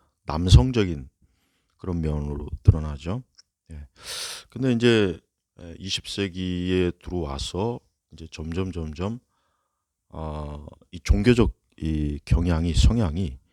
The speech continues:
이 여신 숭배가 굉장히 강합니다. 예. 뭐, 로마 천주교가 마리아 숭배하는 것도 그렇고, 예, 뉴에이지의 영향도 그렇고,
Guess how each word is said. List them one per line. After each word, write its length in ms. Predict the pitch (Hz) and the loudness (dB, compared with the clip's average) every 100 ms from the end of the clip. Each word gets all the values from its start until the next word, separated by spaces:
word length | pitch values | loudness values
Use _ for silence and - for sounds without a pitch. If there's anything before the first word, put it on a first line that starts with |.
| _ _ _ _ | _ _ _ _
이 120 | - 82 | -6 4
여신 400 | 98 - 131 127 | 6 6 4 4
숭배가 520 | - 143 127 95 101 - | 4 2 2 0 0 -4
굉장히 420 | 82 82 92 90 | -4 -4 -4 -4
강합니다. 680 | - 76 80 76 69 67 - - | -6 -6 -4 -4 -8 -16 -20 -14
예. 100 | 71 65 - _ _ _ _ _ _ - _ _ _ | -14 -14 -18 _ _ _ _ _ _ -20 _ _ _
뭐, 120 | 104 | 4
로마 280 | 92 101 123 | 8 10 8
천주교가 1400 | - 123 120 110 104 101 92 87 87 82 - 90 82 76 - | 4 2 0 0 4 4 4 2 2 0 0 -2 -2 -6 -8
마리아 280 | 82 85 82 | -6 0 4
숭배하는 480 | - 104 90 82 80 | 4 2 -2 -2 -2
것도 260 | 80 - | -2 0
그렇고, 500 | 87 69 - 95 107 - _ _ _ _ _ _ - 69 | -2 -4 -4 -4 -4 -6 _ _ _ _ _ _ -12 -8
예, 120 | 82 | -2
뉴에이지의 500 | 85 104 95 85 90 | 4 6 6 6 2
영향도 460 | 78 76 80 80 - | 2 0 -2 2 2
그렇고, 560 | - - - - - | 4 0 -2 -12 -14